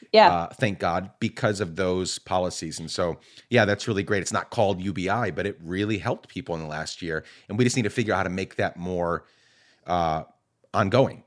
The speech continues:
Speaker 2: in perpetuity.
Speaker 1: Yes.
Speaker 2: How can we
Speaker 1: Uh-huh.
Speaker 2: help people, uh, exist? Because in, in, this is the last thing I'll say, one thing I love about, I don't know, I don't know, I don't know how this, this really plays out in, in real life, but there are a lot of people who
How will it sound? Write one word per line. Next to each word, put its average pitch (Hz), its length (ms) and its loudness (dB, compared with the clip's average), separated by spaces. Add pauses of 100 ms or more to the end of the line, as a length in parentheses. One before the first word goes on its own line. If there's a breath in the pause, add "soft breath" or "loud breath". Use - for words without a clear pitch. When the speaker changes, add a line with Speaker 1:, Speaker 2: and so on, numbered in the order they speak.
Speaker 2:
in 98 120 -4
perpetuity. 117 640 4
Speaker 1:
Yes. 82 80 -2
Speaker 2:
How 104 140 4
can 104 180 -2
we 104 80 0
Speaker 1:
Uh-huh. 110 140 0
Speaker 2:
help 104 240 0
people, 82 560 -6 (500 soft breath)
uh, 92 180 2
exist? 98 380 -2
Because 120 460 0
in, 107 180 -4
in, 104 300 -2 (680 soft breath)
this 120 140 -2
is - 20 -4
the 107 60 -2
last 104 200 4
thing 98 140 -4
I'll 87 60 -2
say, 92 240 0
one 98 180 -2
thing 104 160 -2
I 95 40 0
love 95 200 0
about, 87 400 -2 (800)
I 113 60 0
don't 123 100 4
know, 107 100 -2
I 117 80 4
don't 123 120 8
know, 107 100 -2 (380)
I 113 60 2
don't 107 120 0
know 101 80 0
how 104 200 2
this, 87 300 -4 (240 soft breath)
this - 220 -4
really 98 180 -2
plays 90 320 -2
out 85 240 0
in, 90 300 -6
in 92 140 -8
real 87 120 -2
life, 110 240 0
but 80 140 -6
there 104 160 0
are 117 120 4
a 123 40 2
lot 113 160 2
of 95 60 -8
people 101 200 -8
who 95 320 -6